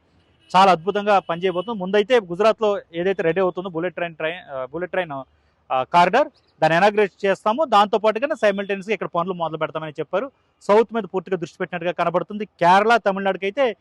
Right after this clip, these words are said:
ఎక్కువ వరాలు అయితే ఇచ్చారు, ఎలక్షన్స్ దగ్గర ఉన్నాయనో లేకపోతే మరి ఎందుకో తెలియదు, కానీ వాటి మీద ఎక్కువ దృష్టి పెట్టినట్టు కనబడుతుంది. But తెలుగు రాష్ట్రాలకు సంబంధించి మాత్రం హైదరాబాద్ని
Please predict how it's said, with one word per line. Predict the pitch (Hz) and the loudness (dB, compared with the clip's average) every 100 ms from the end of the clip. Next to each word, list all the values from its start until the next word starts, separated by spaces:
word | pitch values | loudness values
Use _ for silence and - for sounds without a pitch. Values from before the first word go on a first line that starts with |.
| _ _ - | _ _ -6
ఎక్కువ | 165 214 196 165 | -4 0 4 6
వరాలు | 175 170 | 4 2
అయితే | 156 | -2
ఇచ్చారు, | 143 135 117 - 123 135 | -8 -10 -12 -14 -12 -6
ఎలక్షన్స్ | 139 151 - 139 | -2 -4 -6 -8
దగ్గర | 147 147 | -8 -6
ఉన్నాయనో | 151 151 139 139 156 196 | -4 -4 -4 -6 -6 -4
లేకపోతే | 151 139 143 | -4 -6 -8
మరి | 139 131 | -8 -8
ఎందుకో | 139 | -8
తెలియదు, | 147 139 139 | -8 -10 -10
కానీ | 190 240 - _ _ | -10 -12 -14 _ _
వాటి | 147 165 170 | 0 0 0
మీద | 185 | -4
ఎక్కువ | 165 175 | -4 -6
దృష్టి | 147 - | -8 -10
పెట్టినట్టు | 151 160 151 | -12 -8 -6
కనబడుతుంది. | 151 143 135 143 202 269 _ _ _ _ - | -6 -6 -8 -8 -10 -10 _ _ _ _ 0
But | 226 202 | 0 2
తెలుగు | 226 262 | 2 4
రాష్ట్రాలకు | 277 247 247 214 | 4 4 2 0
సంబంధించి | 226 220 208 | -2 -4 -4
మాత్రం | 214 240 214 | -4 0 2
హైదరాబాద్ని | 202 240 254 240 233 269 262 | 2 4 4 4 2 0 -8